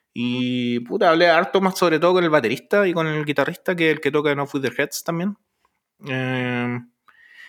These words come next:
y, puta, ese día, s-, como tocábamos, weón, andaba un poco estresado, y más encima tuve que trabajar y después a llevar las cosas, weón. Sabéis que tan estresado que se me olvidó llevar stickers, weón.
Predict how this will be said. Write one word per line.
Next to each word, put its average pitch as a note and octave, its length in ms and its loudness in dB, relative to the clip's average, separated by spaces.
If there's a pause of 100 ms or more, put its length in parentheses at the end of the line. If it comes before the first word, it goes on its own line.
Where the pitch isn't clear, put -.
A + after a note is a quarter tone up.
(160)
y, A#2+ 60 -6
puta, D3 300 4
ese D3 160 2
día, D3 140 4
s-, - 260 -8
como C3 460 0
tocábamos, C#3 500 4
weón, D3+ 160 2
andaba C#3+ 260 2
un C3+ 60 -12
poco D3+ 160 2
estresado, C#3+ 440 0
y B2 40 0
más A#2 100 -4
encima C3 220 -6
tuve C#3 160 2
que B2+ 40 -2
trabajar A#2 540 -2
y A#2 40 -4
después B2 300 -6
a - 40 -6
llevar A#2+ 200 -8
las A#2+ 240 -8
cosas, C#3+ 480 -6
weón. B2 360 -2
Sabéis C3 220 -8
que A2+ 380 -2 (600)
tan D#3+ 100 4
estresado F3+ 340 6
que E3+ 60 4
se - 120 0
me C#3+ 60 2
olvidó C#3 260 2
llevar D3 280 4
stickers, C3+ 480 0
weón. F2+ 300 -6